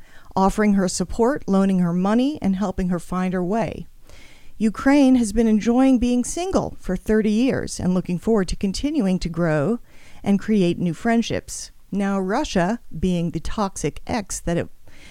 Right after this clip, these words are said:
that it is and wants her back, it's decided, uh, it doesn't want her meeting new people or creating any new, any new relationships. A couple of weeks ago, Russia started sitting in front of the,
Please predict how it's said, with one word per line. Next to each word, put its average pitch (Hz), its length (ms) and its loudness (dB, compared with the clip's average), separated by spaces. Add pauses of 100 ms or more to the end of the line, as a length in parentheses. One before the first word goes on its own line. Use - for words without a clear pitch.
(360)
that 196 160 2
it 175 120 0
is 214 400 2 (100)
and 175 420 0
wants 190 260 0
her 175 140 0
back, 196 540 0 (560)
it's - 200 -4
decided, 233 640 2 (1120)
uh, 185 340 4
it - 180 0
doesn't 226 340 4
want 196 280 0
her 202 140 2
meeting 202 380 2
new 160 120 -2
people 180 480 -4 (180)
or 170 220 0
creating 175 520 0
any 165 140 -2
new, 165 140 -4 (120)
any 180 200 0
new 160 140 -2
relationships. 156 840 -4 (480)
A 196 80 -2
couple 254 220 2
of 254 80 6
weeks 262 240 2
ago, 208 240 4
Russia 208 340 2
started 196 420 0
sitting 302 360 2
in 208 140 2
front 185 280 -2
of 170 80 -2
the, 180 200 -4